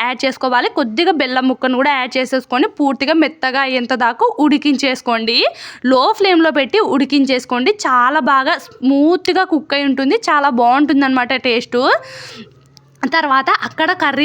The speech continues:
అయిపోయిన తర్వాత ఇక్కడ వచ్చేసి సద్ద రోటీస్ అండి. Must and షుడ్‌గా ఈరోజు సద్ద రోటీస్ అయితే మేము తింటాము. సద్ద రోటీస్లోకి వచ్చేసి ఖచ్చితంగా చెప్పాను కదండి, ప్రతి వంటలో నువ్వుల పిండి or నువ్వులను అయితే యాడ్ చేస్తాము అనేసి.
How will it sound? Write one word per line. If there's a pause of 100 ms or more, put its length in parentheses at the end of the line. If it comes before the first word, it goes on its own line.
అయిపోయిన
తర్వాత (200)
ఇక్కడ
వచ్చేసి (120)
సద్ద (100)
రోటీస్
అండి. (160)
Must
and
షుడ్‌గా
ఈరోజు
సద్ద (100)
రోటీస్
అయితే
మేము
తింటాము. (640)
సద్ద
రోటీస్లోకి
వచ్చేసి
ఖచ్చితంగా
చెప్పాను
కదండి, (100)
ప్రతి
వంటలో (140)
నువ్వుల (100)
పిండి (180)
or (120)
నువ్వులను
అయితే (100)
యాడ్
చేస్తాము
అనేసి.